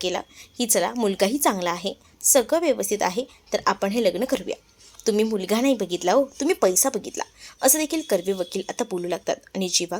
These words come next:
कर्वे वकील हे सगळं काही बोलतात ना, तेव्हा मात्र आता खूप मोठा धक्का जो काही आहे तो मात्र इथे बसलेला असतो. सिद्धू, त्याचसोबत आरती हे सगळेजण आता पाहत असतात, कारण त्यांना ना ह्या गोष्टीच मुळात पटत नसतात.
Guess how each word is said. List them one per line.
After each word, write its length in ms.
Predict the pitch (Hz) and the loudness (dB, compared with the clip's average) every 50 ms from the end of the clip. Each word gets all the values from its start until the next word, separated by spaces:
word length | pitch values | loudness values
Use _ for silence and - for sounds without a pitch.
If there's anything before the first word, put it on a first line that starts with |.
| - - | -4 -4
कर्वे 240 | 214 175 170 180 202 | -4 -2 -2 -2 -2
वकील 320 | 208 214 214 - 180 170 - - - - - _ - | -4 -4 -6 -6 -8 -8 -8 -12 -16 -18 -14 _ 0
हे 100 | 240 294 | 2 2
सगळं 280 | 294 - 294 254 285 | 4 2 2 0 -2
काही 180 | 285 277 269 285 285 - | -4 -4 -4 -6 -6 -4
बोलतात 320 | 202 175 175 - 185 190 202 - | -4 -6 -4 -2 -4 -4 -4 -4
ना, 100 | 175 175 196 - - - _ - | -4 -6 -6 -8 -14 -20 _ -2
तेव्हा 200 | - 262 240 277 294 | -2 0 0 0 -4
मात्र 280 | 302 302 302 285 285 285 - | -4 -4 -4 -4 -4 -4 -4
आता 240 | 262 262 - 190 190 220 - | -6 -6 -4 -4 -6 -6 -6
खूप 220 | - 208 202 - - | -8 -8 -8 -6 -6
मोठा 240 | 185 185 185 190 196 196 202 | -6 -6 -4 -4 -4 -2 -2
धक्का 280 | 202 196 - - 196 220 | -4 -4 -2 -4 -2 0
जो 120 | 220 285 | 0 -2
काही 240 | 277 - 190 185 185 - | -2 -2 -4 -4 -4 -4
आहे 300 | - 190 202 196 190 170 180 - - - _ - | -4 -6 -6 -6 -8 -8 -8 -10 -16 -8 _ 2
तो 80 | 311 | 2
मात्र 260 | 294 285 285 269 285 285 | 4 4 2 2 2 2
इथे 260 | 277 254 240 - 247 | 0 0 -2 -4 -4
बसलेला 440 | 214 202 196 - - 170 170 180 180 | -2 -2 -4 -4 -4 -6 -4 -4 -2
असतो. 160 | 226 226 - _ _ - | -2 -2 -2 _ _ -20
सिद्धू, 200 | 175 170 190 180 180 - | -16 -12 -10 -10 -4 0
त्याचसोबत 460 | - 202 196 - - 208 190 196 196 - - | 2 2 4 4 2 2 0 -2 -4 -2 -2
आरती 340 | 208 202 202 196 - 196 185 - _ - - | -2 -2 -2 -4 -6 -8 -8 -10 _ -4 0
हे 80 | 269 269 | 2 4
सगळेजण 520 | - - 285 220 214 262 262 - 294 277 | 4 4 4 2 0 0 -2 0 0 0
आता 200 | 285 277 285 294 | -2 -2 -2 -4
पाहत 300 | 285 - 202 185 190 180 | -6 -6 -6 -8 -4 -2
असतात, 260 | 185 185 - - 180 175 - - - - - _ - | -2 -2 -2 -2 -2 -4 -4 -8 -16 -18 -8 _ 0
कारण 240 | 285 277 294 302 294 | 0 0 0 0 0
त्यांना 240 | 269 190 170 185 | 0 0 0 0
ना 100 | 208 240 | -2 -2
ह्या 160 | 262 262 277 277 277 | -2 0 -2 -2 -2
गोष्टीच 340 | - 180 185 - - 262 - - | -2 -4 -4 -4 -4 -4 -2 0
मुळात 240 | 247 233 - - - - | 0 0 0 -2 -4 -4
पटत 260 | 190 - 190 180 - | -4 -2 -2 -4 -2
नसतात. 320 | 185 180 175 - - - | -4 -4 -4 -2 -4 -4